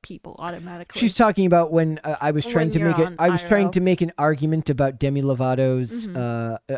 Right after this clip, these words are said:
Speaker 2: uh, we were talking about Demi Lovato here one day, and I kept saying she, and Miracle kept saying
Speaker 1: Mm.
Speaker 2: she's not. It's not she. I
Speaker 1: It's
Speaker 2: just did it.
Speaker 1: they.
Speaker 2: She goes, "It's they. She's they. She's they. It's they." And I couldn't get it right, so I just gave up.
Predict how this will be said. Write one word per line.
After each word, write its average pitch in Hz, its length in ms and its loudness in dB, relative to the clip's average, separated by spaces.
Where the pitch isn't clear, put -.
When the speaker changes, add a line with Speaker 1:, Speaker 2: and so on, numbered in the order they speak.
Speaker 2:
uh, 151 80 -4
we 190 140 4
were 185 60 4
talking 202 180 4
about 175 140 2
Demi 185 200 4
Lovato 160 400 4
here 143 180 2
one 135 180 0
day, 131 260 2
and 147 380 2
I 143 140 0
kept - 240 -2
saying 160 300 0
she, 156 480 0
and 190 140 4
Miracle 196 340 4
kept 196 220 2
saying 180 380 4
Speaker 1:
Mm. 220 80 -10
Speaker 2:
she's 143 220 -4
not. 143 260 0
It's - 160 -6
not 156 180 -4
she. 165 400 2
I 202 120 -10
Speaker 1:
It's 131 80 -4
Speaker 2:
just 147 120 -4
did 180 140 4
it. 180 80 2
Speaker 1:
they. 180 120 4
Speaker 2:
She - 120 -4
goes, 160 220 2
"It's - 180 -2
they. 156 540 4
She's 151 300 -4
they. 147 400 4
She's 202 320 2
they. 190 200 6
It's 190 180 -2
they." 185 220 6
And 240 140 8
I 226 60 8
couldn't 233 340 2
get 208 160 6
it - 80 0
right, 170 320 4
so - 160 4
I 214 80 8
just 151 280 0
gave 190 220 6
up. 202 220 2